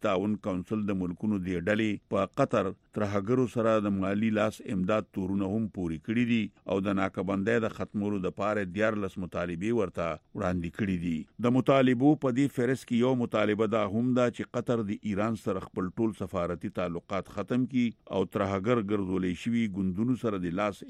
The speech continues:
امداد نه کوي چې اخوان المسلمین، القاعده او حزب الله ګوندونه پکې شامل دي. نیوزویک لیکي چې صدر ټرمپ د سعودي عرب او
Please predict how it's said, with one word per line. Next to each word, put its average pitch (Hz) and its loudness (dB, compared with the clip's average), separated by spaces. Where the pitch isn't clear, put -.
امداد 90 -2
نه 107 -6
کوي 117 0
چې - -6
اخوان 120 0
المسلمین، 98 0
القاعده 107 0
او 90 2
حزب 87 -4
الله 107 0
ګوندونه 98 0
پکې 82 -8
شامل 98 4
دي. 87 0
نیوزویک 135 10
لیکي 143 0
چې 143 -2
صدر 120 2
ټرمپ 139 2
د 120 2
سعودي 107 2
عرب 120 2
او 120 0